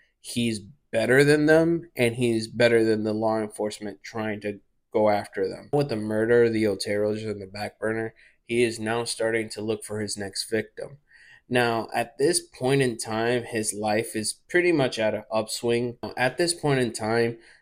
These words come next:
Dennis is currently still trying to find a job, so he tries to better himself a little bit by going to college, learning, uh,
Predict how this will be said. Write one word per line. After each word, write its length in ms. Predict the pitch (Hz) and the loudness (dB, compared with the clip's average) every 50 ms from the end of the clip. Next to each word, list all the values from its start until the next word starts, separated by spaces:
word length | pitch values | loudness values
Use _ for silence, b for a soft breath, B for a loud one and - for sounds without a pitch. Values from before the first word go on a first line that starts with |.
| B B 107 | B B -4
Dennis 640 | 110 110 113 120 123 117 117 - - - - _ - | -2 0 2 2 2 0 0 -2 -4 -6 -8 _ -2
is 320 | 107 107 110 104 104 104 | 0 2 2 2 2 0
currently 460 | - - - 117 117 113 - - 110 | -4 -6 -4 -2 -2 -2 -2 -4 -6
still 320 | 107 - - - 113 113 110 | -4 -4 -2 0 2 2 2
trying 240 | 113 - 110 110 107 | 0 -2 -4 -2 -2
to 80 | 107 | -4
find 240 | 104 - 110 110 104 | -4 -4 -4 -2 -2
a 60 | 101 | -4
job, 400 | 101 - 107 107 107 110 113 113 | -4 0 2 4 4 4 2 2
so 120 | - 110 104 | 0 -4 -4
he 160 | 104 120 113 | -4 -6 -6
tries 300 | - - 120 120 117 117 | -2 0 2 2 2 0
to 60 | 104 | -6
better 280 | 98 104 107 107 104 107 | -8 -6 -4 -2 -2 -2
himself 380 | 104 107 - 107 107 - - | -4 -4 -6 -8 -8 -8 -6
a 40 | 104 | -6
little 280 | 104 104 107 104 107 104 | -4 -2 0 0 0 0
bit 200 | 107 107 104 107 | -2 -4 -4 -4
by 140 | - 95 | -6 -14
going 320 | 92 104 110 107 107 107 101 | -10 -4 -2 -2 -2 -2 -4
to 60 | 98 | -8
college, 680 | - - - 107 107 104 110 113 110 104 - - - - | -10 -6 -2 -2 0 0 0 -2 -2 -4 -6 -10 -10 -6
learning, 400 | 110 113 113 107 107 107 101 101 104 | -2 -2 0 0 0 -2 -4 -6 -10
uh, 200 | 101 101 98 | -12 -12 -14